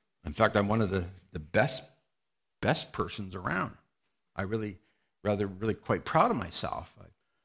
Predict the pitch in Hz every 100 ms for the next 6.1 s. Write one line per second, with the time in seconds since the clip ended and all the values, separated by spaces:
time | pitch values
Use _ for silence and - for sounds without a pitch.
0 | _ _ - 92 117 120 113 117 120 123
1 | 127 131 127 117 - 120 123 - 175 185
2 | 117 - - _ _ - 113 101 131 117
3 | 104 151 127 104 113 107 104 113 113 110
4 | 120 117 127 135 156 165 98 - _ _
5 | _ _ 113 - 107 92 104 90 113 151
6 | 143